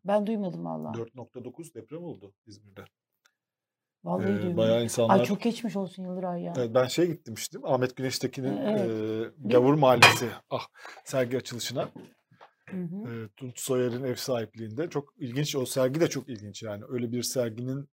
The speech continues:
Speaker 2: İzmir'de açılması. E, yani Ahmet Güneştekin'in eserleri hem orada sergilenecek hem de bu, e, mübadele ve göç üzerine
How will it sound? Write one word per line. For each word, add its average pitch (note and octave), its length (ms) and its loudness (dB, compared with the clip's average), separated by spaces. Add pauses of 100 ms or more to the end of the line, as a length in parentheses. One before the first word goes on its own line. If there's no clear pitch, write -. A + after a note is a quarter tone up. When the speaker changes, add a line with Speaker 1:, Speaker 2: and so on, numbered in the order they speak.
Speaker 2:
İzmir'de A#2+ 380 -6
açılması. A2+ 640 -6 (1000)
E, A#2 60 -12 (440)
yani A2+ 160 -8
Ahmet A#2 280 -6
Güneştekin'in B2+ 800 -6 (220)
eserleri A#2+ 640 0
hem A#2+ 160 -6
orada G#2+ 220 -6
sergilenecek A#2 580 -6
hem B2+ 240 0
de F3 220 0
bu, D#3 340 -2
e, C#3+ 60 -12 (420)
mübadele B2+ 640 2
ve C#3+ 120 0
göç - 640 -4 (160)
üzerine A#2 520 -4